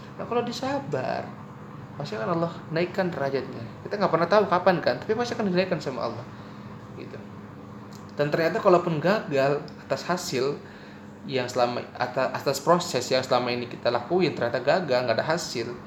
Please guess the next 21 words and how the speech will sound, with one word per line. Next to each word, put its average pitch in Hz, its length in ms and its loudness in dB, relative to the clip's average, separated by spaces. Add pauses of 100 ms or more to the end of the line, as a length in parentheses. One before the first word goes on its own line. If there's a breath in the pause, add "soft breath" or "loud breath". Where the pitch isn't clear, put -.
(380 loud breath)
mungkin 202 320 -4
akan 165 400 -2
ada 151 160 2
hasil 151 400 2
lain 175 320 6
yang 135 80 0
akan 127 240 -2
Allah 127 160 -2
berikan 135 560 0
gitu. 113 160 -10 (1900)
Dan 147 160 -4
itu - 160 -14
terlihat 165 480 0
ke 135 80 -4
depan, 131 480 -4
di 131 160 -6
depan 135 400 -4
nanti, 190 480 2 (160)
nggak - 160 -2
sekarang 151 560 -2
terlihatnya. 135 640 -8